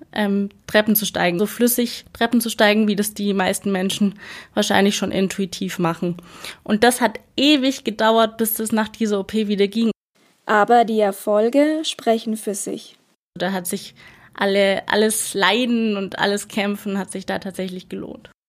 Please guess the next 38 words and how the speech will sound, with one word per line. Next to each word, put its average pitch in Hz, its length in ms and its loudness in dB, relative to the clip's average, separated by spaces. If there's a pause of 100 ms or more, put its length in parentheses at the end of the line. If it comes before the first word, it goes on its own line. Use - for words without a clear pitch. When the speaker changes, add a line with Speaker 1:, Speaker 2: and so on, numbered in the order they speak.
(260)
Speaker 2:
Doch 233 320 2
viel 233 340 -2
schlimmer 262 680 2
als 220 180 0
die 226 140 -2
Schmerzen 214 580 0
nach 214 260 0
den 214 240 -2
O - 80 -10
Ps 233 720 0
oder 214 480 2
dass 202 380 -4
Lisa 214 460 2
nicht 208 260 -2
so 220 100 -2
laufen 226 440 2
kann, 214 480 -2
wie 220 160 -2
sie 220 180 -4
gerne 202 300 0
möchte 233 600 0 (160)
und 220 200 -2
sich 208 180 -6
dadurch 226 520 4
immer 214 320 0
anders 226 580 2
als 190 260 -2
die - 140 -4
anderen 208 420 0
Menschen 208 400 0
fühlt, 247 540 0
sind 220 260 2
für 220 140 0
sie 262 420 4
die 254 100 0
Blicke 208 400 0
der 175 120 0
Leute. - 500 -4